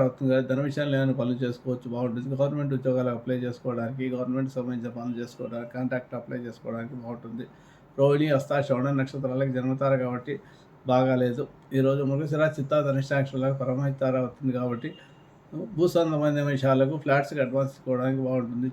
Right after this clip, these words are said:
చేసుకోవచ్చు. ఆరుద్ర, స్వాతి, శతభిష నక్షత్రాలు మిత్రతార కాబట్టి, ఉమ్, సర్జరీ చేసుకోవడానికి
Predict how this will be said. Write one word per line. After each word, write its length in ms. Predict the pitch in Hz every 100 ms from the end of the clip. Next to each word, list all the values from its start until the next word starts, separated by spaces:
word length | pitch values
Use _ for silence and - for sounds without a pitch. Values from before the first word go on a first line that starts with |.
| 120
చేసుకోవచ్చు. 520 | 113 - 123 117 - 123
ఆరుద్ర, 320 | 131 135 135 147 - - - - - - -
స్వాతి, 360 | 123 123 160 143
శతభిష 320 | 127 120 135 139 127
నక్షత్రాలు 440 | 117 - 127 135 123
మిత్రతార 420 | 120 143 143 143 131
కాబట్టి, 300 | 123 120 135 - - - - - - _ 131
ఉమ్, 100 | 135 - - 143
సర్జరీ 340 | 139 147 156 151
చేసుకోవడానికి 640 | 135 - 143 131 127 127